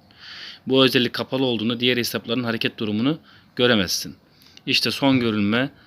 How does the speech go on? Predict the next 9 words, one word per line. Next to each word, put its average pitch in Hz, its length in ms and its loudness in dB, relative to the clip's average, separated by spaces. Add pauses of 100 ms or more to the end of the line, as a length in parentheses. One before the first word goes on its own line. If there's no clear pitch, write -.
(640)
e, 98 380 0
ile 110 160 -2
alakalı 104 440 0
bölüm 131 240 0
burası. 107 340 -2
Hareket 104 380 -4
durumunuz 98 360 -6
burası 98 300 -4
arkadaşlar. 87 560 -4